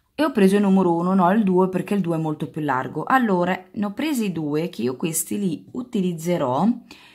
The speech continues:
per applicare i gel color, che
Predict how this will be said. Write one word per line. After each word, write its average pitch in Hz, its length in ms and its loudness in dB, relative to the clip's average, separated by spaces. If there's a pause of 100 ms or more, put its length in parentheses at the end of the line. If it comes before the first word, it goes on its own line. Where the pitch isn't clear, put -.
(400)
per 262 220 0
applicare 285 540 0
i 147 40 -4
gel 143 200 -6
color, 131 440 -6
che - 380 -8